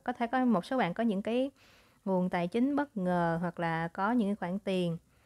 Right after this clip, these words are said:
như là tiền lương, tiền thưởng, ừ, hoặc là, ừm, gia đình giúp đỡ vân vân ha. Thấy có một cái điều ước gì đó được trở thành sự thật đó. Ngoài ra thì mình thấy có thể là các bạn có những vấn đề pháp lý, với tờ hồ sơ, hoặc là có thể một số bạn sẽ đánh cờ với người quen,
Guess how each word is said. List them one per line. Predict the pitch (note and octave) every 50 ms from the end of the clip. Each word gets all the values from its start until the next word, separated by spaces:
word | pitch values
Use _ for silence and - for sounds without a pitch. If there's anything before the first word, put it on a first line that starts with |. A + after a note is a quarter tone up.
| _ _ _ -
như | G3+ G#3 G#3
là | G3 F#3+
tiền | - F#3 F3 E3+ F3
lương, | F#3+ G#3+ G#3+ G#3+ G#3
tiền | G3+ F3 E3 F3
thưởng, | - F3 D#3+ E3+ F#3+ A#3+ D#4 D#4+ - - _ _ _ _ _ A#3
ừ, | G3 F3+ E3+ E3 E3 E3+ E3 - _ _ - - _ _
hoặc | - E3+ - F#3
là, | F3+ F3+ F3 F3 F3
ừm, | F3 F3 F3 E3+ E3+ E3+ E3+ E3+ F3 F3
gia | F3+ G3 G#3 G#3
đình | G3 F3+ F3 F3
giúp | G#3 A3+ -
đỡ | G3+ F3+ D#3+ E3 G3+
vân | A3 A3 G#3+ G3+ G3
vân | G3 G#3+ G#3 G3 G3 - -
ha. | - G#3+ G#3 G3+
Thấy | - A3+ A#3
có | A#3 - B3
một | A#3+ A3
cái | - A3+ G#3+
điều | G#3 F#3 F3
ước | G#3 A3 B3 -
gì | A3+ F3+ F3
đó | G3 G#3+
được | G#3 F#3 -
trở | - F3+ G3
thành | G3+ G3 E3+
sự | - - E3
thật | E3+ - F3+ D#3+ - -
đó. | G3+ A3 A3+ - _ _ _ _ - - _ - - _ - _ _ - -
Ngoài | A3 F#3+ F3+ F3 F#3
ra | G3+ G3+ G3
thì | G3+ F#3 -
mình | G3 F3+ F3+ F3+
thấy | G3+ G#3 A#3 C4
có | C4+
thể | C4 G#3 G3
là | G3 F#3+
các | F3 - A3 -
bạn | - E3+ D#3+ E3+ F3+
có | - A3+
những | A#3 G#3+ G3 G3+
vấn | G3 A#3 B3
đề | A3+ F#3
pháp | - - A#3 A#3 -
lý, | A#3 A#3 B3+ C4
với | C4 C4
tờ | - G3 F3
hồ | E3 E3+ E3
sơ, | - - - - G#3 G3+ G#3 G3+ G3 F#3+
hoặc | F#3 F#3 E3+ - -
là | E3+ E3
có | E3 - G#3
thể | - G3+ G3
một | G3 F3 E3+ -
số | - A3+
bạn | G#3+ F#3+ D#3+ D#3+ E3+
sẽ | - - E3+ E3+ F3 G3 G#3
đánh | G#3+ A#3+ B3+
cờ | - G#3+ F#3 E3+ E3
với | D#3+ F#3+ G#3 A3+
người | A3+ A3 F#3+ F3 E3+
quen, | E3 E3+ F3+ G3+ G#3+ A3 A3 A3+ A3 A3